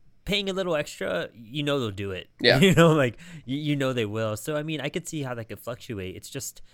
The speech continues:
Speaker 1: and it's probably not fair, but I mean, I mean, come on, like, that makes sense. You know, like, ha-, you'll get more parents buying movies for their kids, and it'll be easier on them. And do you know, like, I don't know how the Mulan thing worked, but how long did they have access for it?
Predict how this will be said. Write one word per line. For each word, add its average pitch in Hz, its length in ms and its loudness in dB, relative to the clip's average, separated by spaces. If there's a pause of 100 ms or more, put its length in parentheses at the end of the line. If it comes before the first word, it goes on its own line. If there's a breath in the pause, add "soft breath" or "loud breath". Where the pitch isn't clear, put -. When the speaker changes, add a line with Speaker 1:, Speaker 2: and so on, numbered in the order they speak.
(280)
Speaker 1:
and 113 100 -2
it's 127 180 -4
probably 113 280 0
not 101 180 -8
fair, 120 400 -6
but 104 180 -6
I 104 60 -4
mean, 104 420 -10
I 113 60 -12
mean, 104 80 -14
come 101 200 -16
on, 120 240 -10
like, 98 160 -10
that 95 120 -10
makes 95 220 -14
sense. 135 500 -12
You 110 160 -12
know, 107 120 -10
like, 107 260 -10 (400)
ha-, 123 200 -4
you'll 127 200 0
get 139 160 0
more 117 280 0
parents 127 460 -6
buying 110 500 -8
movies 110 280 -6
for - 140 -12
their 92 140 -12
kids, 110 600 -6 (500)
and 107 400 -6
it'll 107 160 -8
be 113 260 -6
easier 139 300 -2
on 95 180 -6
them. 107 440 -12 (160)
And 101 580 -8 (480)
do 151 160 -4
you 233 120 0
know, 143 280 -2
like, 131 320 -4
I 123 60 0
don't 135 120 -2
know 131 80 0
how 120 100 -2
the 110 100 -8
Mulan 98 360 -8
thing 90 160 -10
worked, 92 220 -12
but 107 140 -6
how 127 100 -6
long 170 180 -6
did 143 200 -12
they 127 100 -4
have 107 200 -6
access 107 400 -10
for 92 260 -10
it? 80 100 -16